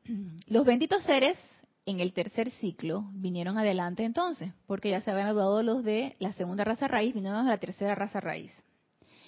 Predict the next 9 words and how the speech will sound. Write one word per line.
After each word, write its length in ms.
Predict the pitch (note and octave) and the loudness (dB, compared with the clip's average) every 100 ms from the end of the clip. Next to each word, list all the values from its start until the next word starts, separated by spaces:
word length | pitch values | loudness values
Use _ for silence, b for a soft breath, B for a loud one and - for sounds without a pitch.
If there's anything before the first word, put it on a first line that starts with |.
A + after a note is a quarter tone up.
| B B B | B B B
en 240 | - D#4 D#4+ | 2 4 6
el 160 | D#4+ | 6
uso 500 | D4+ D4+ - D4+ D#4+ - | 6 2 4 4 2 -2
de 160 | A3+ | 2
la 140 | G#3 G#3+ | 4 4
conciencia 760 | G3 G#3 - A3+ A3+ - A#3 | 0 -4 -4 -2 -2 0 0
del 320 | G3 F3 E3+ | 2 0 -2
yo 320 | E3 F3 E3+ F3+ | -4 -4 -4 -6
soy. 680 | - - - - - - | -12 -16 -12 -12 -12 -16